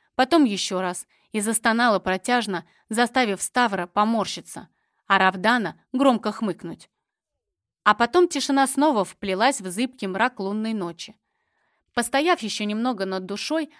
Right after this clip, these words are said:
Одноглазый прошел к окну и глянул вниз. Он будто бы никуда не торопился.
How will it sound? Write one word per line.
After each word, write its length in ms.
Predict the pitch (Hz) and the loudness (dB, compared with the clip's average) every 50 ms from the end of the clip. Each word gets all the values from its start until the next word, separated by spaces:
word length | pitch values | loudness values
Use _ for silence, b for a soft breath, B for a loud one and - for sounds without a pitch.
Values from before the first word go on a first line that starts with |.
| b | b
Одноглазый 640 | b 208 196 226 226 226 233 294 330 330 - 285 269 | b -2 0 0 -2 0 4 4 2 4 2 -2 -6
прошел 460 | 262 - - 202 208 - - 311 311 | -6 -4 -4 -4 -4 -2 -2 -2 -4
к 100 | 311 - | -2 -2
окну 460 | 202 190 - - 226 269 320 330 b b b b b b | -4 -4 -4 -2 -2 0 0 -2 b b b b b b
и 80 | 214 202 | -8 -4
глянул 400 | 202 254 302 320 285 254 220 185 | 0 0 2 2 2 0 0 -4
вниз. 360 | 180 185 180 180 - - _ _ _ _ _ _ _ _ _ - | -6 -6 -8 -8 -10 -14 _ _ _ _ _ _ _ _ _ -4
Он 220 | - 240 247 233 | -2 0 0 2
будто 240 | 220 277 269 269 269 | 0 0 -2 -2 -4
бы 120 | 220 254 240 | -2 0 -2
никуда 360 | 240 240 240 254 220 240 233 | -2 -2 -4 -4 -2 -2 -2
не 140 | 233 233 226 | -2 -4 -4
торопился. 720 | - 240 247 262 254 - 180 170 160 - - - - | -4 -4 -4 -4 -6 -8 -14 -12 -12 -12 -14 -16 -18